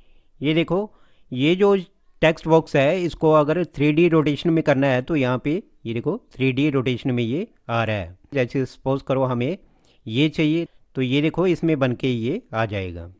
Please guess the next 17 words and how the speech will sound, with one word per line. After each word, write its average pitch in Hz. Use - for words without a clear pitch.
तो 190
इस 240
प्रकार 147
से 151
यहाँ 151
पे 147
हम 139
टेक्स्ट 147
बॉक्स 135
को 139
बना 127
सकते -
हैं 147
और 147
अपने 160
डॉक्यूमेंट 147
को 123